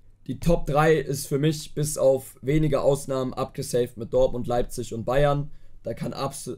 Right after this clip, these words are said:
abs-, ab und zu mal Wolfsburg reinrutschen, da kann mal Gladbach, da kann mal Frankfurt reinrutschen, da kann mal Leverkusen reinrutschen. Aber ein Mittelfeldteam sehe ich absolut nicht. Null Komma null.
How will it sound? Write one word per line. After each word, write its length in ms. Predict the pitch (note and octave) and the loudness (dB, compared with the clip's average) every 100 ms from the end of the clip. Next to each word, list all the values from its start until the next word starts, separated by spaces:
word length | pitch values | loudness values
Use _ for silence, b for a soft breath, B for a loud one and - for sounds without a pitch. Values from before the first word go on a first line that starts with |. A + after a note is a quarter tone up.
| - | -4
abs-, 360 | D3 D3+ D3 D3 | -4 -2 -6 -2
ab 160 | D#3 D3 | -2 -2
und 100 | D3 | -4
zu 200 | - D3+ | -2 0
mal 320 | C#3 C3 G#2+ | 0 -2 -4
Wolfsburg 480 | B2 D3 - D3 C#3 | 2 2 4 0 -2
reinrutschen, 520 | B2+ C#3 C3 C3 C3+ | -2 0 0 -2 -4
da 100 | B2 | -4
kann 160 | A#2 C3 | -4 -4
mal 120 | C3 | -4
Gladbach, 460 | A#2 D3 C#3+ C#3 A#2+ | 2 2 2 -2 -2
da 120 | A#2 | -4
kann 160 | B2+ | -2
mal 100 | A#2+ | -4
Frankfurt 460 | A#2 C3 D#3 D3+ C#3 | -4 0 2 2 0
reinrutschen, 460 | C3 C3 B2+ A2+ A#2+ | 0 0 -2 -4 -8
da 80 | |
kann 140 | A2+ A#2+ | -6 -4
mal 120 | A#2+ | -2
Leverkusen 500 | B2 C#3+ C3 C3+ B2+ | 2 4 4 0 -4
reinrutschen. 640 | A#2+ A#2+ A#2+ A#2 - A#2+ B B B B B - | -2 -2 -2 -6 -8 -10 B B B B B -8
Aber 640 | B2 B2 B2 B2 B2 A#2+ | -2 0 2 0 0 0
ein 120 | A#2 B2 | 0 0
Mittelfeldteam 840 | D3+ D#3 D3 B2+ A#2 C3 B2+ B2+ A#2 - _ _ | 0 0 2 0 0 -4 -4 -6 -10 -20 _ _
sehe 300 | A#2+ A2+ C3 | -10 0 0
ich 140 | A#2 | 0
absolut 400 | A2+ - - A2+ | -4 -8 -6 -6
nicht. 260 | F2+ A2+ - - - - - - _ | -6 -10 -12 -16 -18 -20 -20 -20 _
Null 240 | B2+ D3+ | 2 2
Komma 220 | D#3 C3+ A#2+ | 4 0 0
null. 180 | A2+ | -4